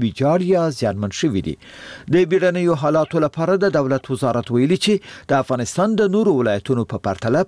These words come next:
په فاریاب، بلخ، بادغیس او هرات کې ډېرې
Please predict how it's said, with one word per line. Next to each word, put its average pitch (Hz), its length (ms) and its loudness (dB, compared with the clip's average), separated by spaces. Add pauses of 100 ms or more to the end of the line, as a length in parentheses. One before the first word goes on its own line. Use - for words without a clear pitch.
په 180 160 -2
فاریاب، 117 500 0
بلخ، 131 380 -2
بادغیس 113 440 0 (380)
او 135 140 2
هرات 127 480 0
کې 202 100 0 (100)
ډېرې 147 240 2